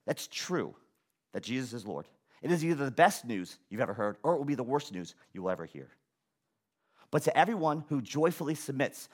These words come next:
to the good news that Jesus is Lord and nothing else is, he stamps us with his name, pours out his spirit, and says, "You have authority to go drive out demons and create beauty and justice and glory and grace and truth and love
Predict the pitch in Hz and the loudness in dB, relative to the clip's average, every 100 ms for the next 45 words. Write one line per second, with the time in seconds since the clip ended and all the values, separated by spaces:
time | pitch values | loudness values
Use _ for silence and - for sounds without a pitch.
0 | - - 113 101 147 135 135 143 - - | -20 -10 -6 0 0 2 0 -2 -4 0
1 | 113 78 123 139 - 95 123 131 98 101 | 0 0 -2 0 -2 -2 -2 0 0 -2
2 | 113 131 156 127 120 127 - 110 139 - | 0 0 0 -2 0 0 0 0 0 -2
3 | - - 143 - 143 160 160 151 131 135 | -10 -6 -4 -2 -2 0 2 0 -2 -4
4 | 110 101 95 - _ _ _ _ - 143 | -6 -4 -6 -8 _ _ _ _ -4 4
5 | 156 147 131 131 - 127 107 - - 101 | 6 6 4 2 -4 -4 -4 -6 -12 -8
6 | 110 92 147 175 151 127 - 160 139 95 | -8 -4 -2 4 4 4 0 0 2 -2
7 | 71 - - 120 101 139 143 135 - - | -8 -16 -8 -4 4 6 6 0 -20 -20
8 | - 98 127 127 131 123 - - 98 123 | -12 2 4 6 4 2 -6 -14 -6 -2
9 | 113 120 - - - 107 - - 135 131 | -2 -4 -8 -20 -10 -10 -10 -4 -2 -2
10 | - - 127 127 131 131 - - 165 - | -6 -10 -4 -2 -2 -6 -10 -12 -10 -4
11 | 139 - 131 127 - - - 101 - 120 | -4 -4 -4 -4 -6 -16 -12 -12 -8 -4
12 | 120 120 120 117 - 98 90 - 120 117 | -2 -2 -4 -8 -14 -12 -12 -6 -4 -4
13 | 104 - - - 87 80 - 135 117 - | -6 -12 -16 -12 -12 -10 -8 -6 -6 -10
14 | _ - 101 82 90 120 113 104 | _ -10 -10 -6 0 0 0 -4